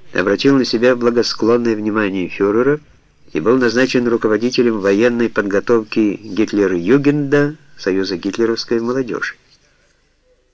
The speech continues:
На этой должности он сразу же переругался с руководителем Гитлер-Югенда Бальдером фон Ширахом, создавшим вокруг себя гитлер-югендовскую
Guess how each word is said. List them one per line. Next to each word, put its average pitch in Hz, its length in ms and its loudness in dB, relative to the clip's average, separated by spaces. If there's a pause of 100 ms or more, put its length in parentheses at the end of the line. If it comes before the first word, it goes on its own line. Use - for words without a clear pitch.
(1200)
На 104 100 0
этой 156 180 4
должности 170 600 2
он 147 340 4
сразу 151 400 0
же 143 100 2
переругался 117 880 2
с - 80 -6
руководителем 101 800 0
Гитлер-Югенда 95 1120 -2
Бальдером 92 720 0
фон 90 340 -4
Ширахом, 139 640 -4 (1040)
создавшим 107 560 0
вокруг 104 320 -2
себя 104 280 0
гитлер-югендовскую 101 1300 0